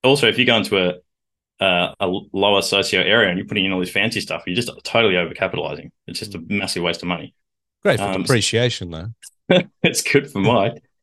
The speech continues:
Speaker 2: Yeah.
Speaker 1: Um, so sometimes, like, we did a renovation recently in Adelaide, um, and the area's not, it was like, I think it was a four hundred and twenty thousand dollar property, and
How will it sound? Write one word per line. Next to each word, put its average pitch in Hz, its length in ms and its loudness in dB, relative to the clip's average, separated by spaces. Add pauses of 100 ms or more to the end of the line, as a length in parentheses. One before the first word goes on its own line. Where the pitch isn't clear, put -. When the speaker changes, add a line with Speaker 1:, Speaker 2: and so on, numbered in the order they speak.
(100)
Speaker 2:
Yeah. 113 520 2
Speaker 1:
Um, 107 480 4
so 127 320 4
sometimes, 147 480 4
like, 110 180 0
we 147 80 0
did 147 160 2
a 110 60 2
renovation 98 720 -2
recently 104 480 0
in 92 320 -2
Adelaide, 101 580 0 (640)
um, 92 680 2
and 104 400 0
the - 100 -2
area's 113 520 2
not, 117 220 -8
it - 60 -2
was 104 100 -2
like, 98 120 0
I 95 180 -4
think - 160 -4
it 87 60 -6
was 82 100 -10
a 87 400 -18 (100)
four 113 140 2
hundred 107 280 2
and 95 200 -6
twenty 107 260 -2
thousand 101 300 0
dollar 90 100 2
property, 101 520 0 (600)
and 107 420 2